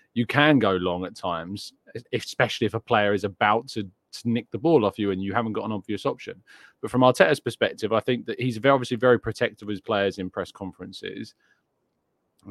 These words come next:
Countless times I've been on the end of, like, an answer I didn't necessarily want from a question that I've kind of spent ages thinking about. You know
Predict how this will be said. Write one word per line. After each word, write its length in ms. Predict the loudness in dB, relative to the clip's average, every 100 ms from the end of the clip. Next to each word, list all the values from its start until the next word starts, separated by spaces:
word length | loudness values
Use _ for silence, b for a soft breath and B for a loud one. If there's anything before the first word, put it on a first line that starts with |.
| -16
Countless 360 | -6 -6 -6 -8
times 280 | -6 -4 -4
I've 60 |
been 100 | -6
on 120 | -6 -4
the 100 | -4
end 180 | -2
of, 120 | -6 -4
like, 180 | -6
an 80 | -6
answer 380 | -6 -8 -8 -8
I 40 | -8
didn't 340 | -8 -12 -12 -12
necessarily 560 | -14 -8 -4 -4 -6 -4
want 320 | -4 -4 -10 -12
from 160 | -10
a 60 | -6
question 400 | -4 -4 -4 -6
that 80 | -2
I've 260 | -4 -6
kind 180 | -8 -6
of 60 | -6
spent 280 | -2 -4 0
ages 380 | 0 0 -4 -6
thinking 280 | -4 -4 -4
about. 240 | -2 0
You 100 | 0
know 200 | 0 0